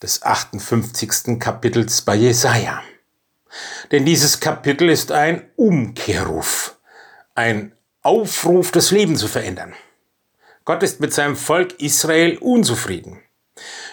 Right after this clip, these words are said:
Ihre Gottesdienste erschöpfen sich in äußerlichen Ritualen. Die Israeliten wenden sich nur an Gott, wenn es ihnen schlecht geht.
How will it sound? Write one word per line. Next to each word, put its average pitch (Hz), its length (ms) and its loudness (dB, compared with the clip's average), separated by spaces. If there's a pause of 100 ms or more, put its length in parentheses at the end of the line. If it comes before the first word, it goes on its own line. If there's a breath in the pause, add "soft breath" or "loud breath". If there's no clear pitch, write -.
Ihre 135 240 2
Gottesdienste 160 600 2
erschöpfen 160 520 -2
sich 143 260 -4
in 139 140 -2
äußerlichen 120 600 0
Ritualen. 123 880 0 (800 soft breath)
Die - 140 -10
Israeliten 139 580 2
wenden 131 320 0
sich 120 300 -4
nur 180 160 4
an 180 160 0
Gott, 185 260 2
wenn 147 120 2
es 127 120 0
ihnen 175 160 2
schlecht 143 340 -4
geht. - 420 -20